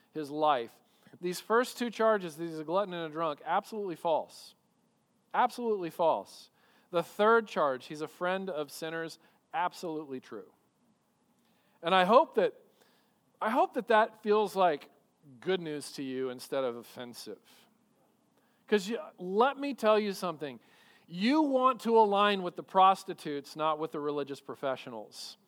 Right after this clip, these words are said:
on this stuff. This is the crazy thing. We think that the prostitutes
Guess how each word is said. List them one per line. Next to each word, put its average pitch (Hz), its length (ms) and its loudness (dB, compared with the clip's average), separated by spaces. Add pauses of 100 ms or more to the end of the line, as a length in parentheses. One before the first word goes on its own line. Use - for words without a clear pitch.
(360)
on 135 200 -4
this 123 140 -10
stuff. - 540 -12 (760)
This 269 280 4
is 285 160 0
the 254 120 4
crazy 202 640 2
thing. 170 380 -4
We 294 240 2
think 277 300 -4
that 202 160 -10
the 190 80 -2
prostitutes 240 1400 0